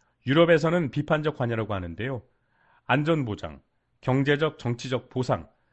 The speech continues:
신뢰 구축을 위해 서로 대화하는 것이죠. 또한 북한에는 국가를 이끌고 중요한 결정을 내리는 소수의 지배 엘리트들이 있습니다. 우리는 그것을 염두에 두고 소위 지도자뿐 아니라 전체 엘리트들에게 얘기해야 합니다.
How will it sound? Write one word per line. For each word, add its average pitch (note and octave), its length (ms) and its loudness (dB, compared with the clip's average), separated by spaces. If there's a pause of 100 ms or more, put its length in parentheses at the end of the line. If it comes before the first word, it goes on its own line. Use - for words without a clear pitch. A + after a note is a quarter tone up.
(120)
신뢰 G3+ 280 0
구축을 E3 380 -4
위해 A#2+ 260 0
서로 C3 260 -6
대화하는 B2 440 0
것이죠. E2+ 460 -14 (840)
또한 G3 220 6
북한에는 F3 520 0
국가를 E3+ 440 0
이끌고 C#3 480 -2
중요한 C#3+ 360 0
결정을 B2 440 -4
내리는 A2+ 340 -4 (300)
소수의 E3 580 0
지배 C#3 260 0
엘리트들이 B2+ 480 -4
있습니다. E2+ 520 -12 (720)
우리는 E3 280 4
그것을 F3 360 -2
염두에 C3 320 0
두고 F#2+ 400 -12 (320)
소위 D3+ 280 -2
지도자뿐 D#3 540 -2
아니라 C3+ 420 -2 (240)
전체 C3+ 340 0
엘리트들에게 A#2+ 720 -2
얘기해야 G#2+ 380 -4
합니다. D2+ 420 -16